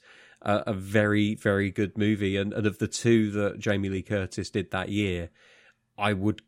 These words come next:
kind of hope that f-, just purely from a dispassionate, like, watching the film point of view, that she would agree that this is the better of the two movies. She may have had more fun filming Terror Train,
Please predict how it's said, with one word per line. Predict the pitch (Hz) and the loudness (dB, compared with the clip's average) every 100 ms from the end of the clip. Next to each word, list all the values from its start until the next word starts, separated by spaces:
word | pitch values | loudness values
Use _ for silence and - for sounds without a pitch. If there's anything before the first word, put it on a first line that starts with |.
| - | -14
kind | - 156 220 | 0 2 4
of | 190 - | 0 -2
hope | - 156 113 - - 113 | 2 4 2 -2 -18 -4
that | 107 110 - _ | 0 0 -2 _
f-, | - - - | -20 -16 -10
just | 120 131 - - - | -4 -2 -4 -12 -20
purely | - 139 117 110 | -4 0 2 0
from | - | 0
a | 107 | -2
dispassionate, | 107 - 113 107 - 104 104 - - | -2 -6 -8 -8 -2 -2 -2 -6 -10
like, | 107 98 - - | -4 -4 -6 -12
watching | 117 110 - 113 | -2 -2 0 -2
the | 98 | -2
film | - 110 110 | 0 0 0
point | 104 95 | -2 -4
of | 90 | -2
view, | 90 87 85 - - _ - | -4 -4 -6 -14 -20 _ -2
that | 107 - | -2 0
she | 107 | -2
would | 95 | 0
agree | 92 107 101 95 | -2 0 0 0
that | 92 | -4
this | 98 - | -4 -4
is | 95 | -6
the | 87 | -4
better | 98 - 104 | -6 -4 -6
of | 87 | -6
the | 92 | -8
two | - 90 | -4 -2
movies. | 95 101 90 92 - - - | 0 0 -2 -8 -12 -20 -14
She | - | -2
may | 101 117 | 2 4
have | 175 | 4
had | 120 117 | 4 0
more | 117 107 | 2 2
fun | - 117 104 | 2 2 2
filming | - 110 95 90 | 2 0 0 0
Terror | 151 113 | 0 0
Train, | - 85 101 | -2 -4 -6